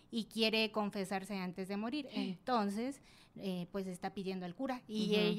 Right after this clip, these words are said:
Speaker 1: y ellos dicen, "Pero ¿por qué no fueron a, a, a la iglesia de la Soledad?", que de hecho está abajo. Y ellos así de, "No, no, no, es que, ah, lo conoce a usted y quiere que usted vaya". Bueno, va, va el señor, el padre ahí,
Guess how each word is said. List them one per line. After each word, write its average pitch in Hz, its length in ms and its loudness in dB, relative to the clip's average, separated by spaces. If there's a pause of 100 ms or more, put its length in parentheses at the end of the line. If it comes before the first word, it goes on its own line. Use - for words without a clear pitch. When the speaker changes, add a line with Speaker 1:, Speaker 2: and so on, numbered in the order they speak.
Speaker 1:
y 233 140 4
ellos 254 180 4
dicen, 269 240 0
"Pero 277 220 4
¿por 269 120 2
qué 302 120 2
no 330 120 6
fueron 302 300 8
a, 196 400 2 (400)
a, 185 720 2
a 196 100 0
la 190 200 4
iglesia 214 400 2
de 247 40 4
la 196 140 4
Soledad?", 214 380 4
que 208 120 -2
de 190 80 0
hecho 196 140 -4
está 202 220 -2
abajo. 196 400 0 (600)
Y 202 280 -2
ellos 214 260 0
así 202 220 -4
de, 214 100 -2
"No, 330 220 8
no, 349 160 8
no, 339 160 10
es 339 180 6
que, 220 640 6
ah, 220 120 4
lo 208 160 4
conoce 226 340 2
a 226 40 4
usted 269 300 0
y 240 80 0
quiere 220 260 -2
que 208 80 -6
usted 190 260 -4
vaya". 165 300 -6 (120)
Bueno, 185 280 -6 (260)
va, 202 200 6
va 214 120 10
el 254 120 2
señor, 277 520 8 (360)
el 196 180 0
padre 240 340 8
ahí, 285 400 2